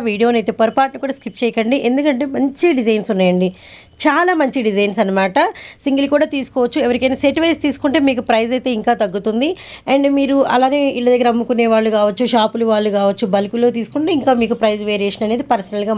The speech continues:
మాట్లాడొచ్చు మీరు. షాప్ నెంబర్ ముప్పై రెండు అండి. ఈ షాప్ మనకి వైష్ణవి హోల్‌సేల్ క్లాత్ మార్కెట్లో ఏ బ్లాక్లో ఉంటుంది. మీరు ఏ బ్లాక్లోకి వచ్చేయగానే almost లాస్ట్ వరకు వచ్చేస్తే ఎడమ వైపుకి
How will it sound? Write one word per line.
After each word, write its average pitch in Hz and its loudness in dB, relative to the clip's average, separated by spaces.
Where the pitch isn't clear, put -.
మాట్లాడొచ్చు 185 -4
మీరు. 214 0
షాప్ 302 -2
నెంబర్ 311 0
ముప్పై 285 0
రెండు 208 -2
అండి. 214 -2
ఈ - 2
షాప్ 285 0
మనకి 277 0
వైష్ణవి 294 0
హోల్‌సేల్ 247 0
క్లాత్ 233 0
మార్కెట్లో 240 -2
ఏ 208 2
బ్లాక్లో 254 0
ఉంటుంది. 214 -2
మీరు 311 2
ఏ - 2
బ్లాక్లోకి 294 0
వచ్చేయగానే 233 2
almost 247 -2
లాస్ట్ 220 0
వరకు 240 -4
వచ్చేస్తే 240 -4
ఎడమ 247 2
వైపుకి 254 -2